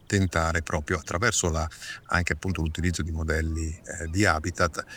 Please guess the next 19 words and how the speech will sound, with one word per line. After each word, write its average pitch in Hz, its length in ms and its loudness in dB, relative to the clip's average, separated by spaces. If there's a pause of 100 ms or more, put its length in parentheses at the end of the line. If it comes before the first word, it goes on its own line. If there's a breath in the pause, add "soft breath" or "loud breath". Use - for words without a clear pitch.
(200 loud breath)
di 98 120 -2
capire 104 380 2
quanto 104 640 0
questo - 340 -2 (400)
cambiamento 71 400 -4
climatico 78 460 -2
che - 120 -12
ormai 76 440 0
è - 80 -4
in 78 240 0
atto 80 480 0
e, 73 260 -4
e - 140 -8
tutti 73 480 -2
lo, 80 260 -2
lo 87 260 -10
registriamo, 78 760 -4
lo 78 80 -8
osserviamo, 120 680 0